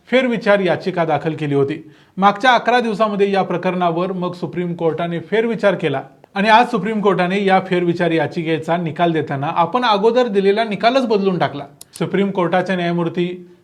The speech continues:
विक्रमनाथ, संदीप मेहता, एन व्ही अंजारिया या तिघांनी आज निर्णय देताना दिल्लीमधल्या महापालिकांनी पकडलेल्या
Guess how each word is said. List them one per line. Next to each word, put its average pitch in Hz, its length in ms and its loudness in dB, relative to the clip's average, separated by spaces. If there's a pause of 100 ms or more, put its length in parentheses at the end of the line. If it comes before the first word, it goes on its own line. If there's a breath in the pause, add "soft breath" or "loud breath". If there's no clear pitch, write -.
(160)
विक्रमनाथ, 175 540 2
संदीप 170 500 -4
मेहता, 160 400 0 (120)
एन 185 160 0
व्ही 180 180 -2
अंजारिया 160 640 0
या 180 140 0
तिघांनी 175 480 0
आज 165 300 0
निर्णय 160 300 -4
देताना 156 400 -4
दिल्लीमधल्या 160 680 -4
महापालिकांनी 156 680 -6
पकडलेल्या 151 540 -6